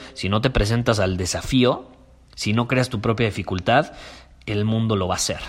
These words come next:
El desafío se, se va a presentar ante tu casa.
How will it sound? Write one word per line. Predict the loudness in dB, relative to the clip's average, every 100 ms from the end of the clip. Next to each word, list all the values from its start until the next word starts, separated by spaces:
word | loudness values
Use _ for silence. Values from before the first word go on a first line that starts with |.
| -16 -20 -20 -20 -14
El | -6 -4
desafío | -2 0 2 2
se, | 2 -2
se | -2 0
va | 2
a | 2
presentar | 0 0 2 4 4
ante | 2 -2 -8
tu | -8 -2
casa. | 0 0 -2 -4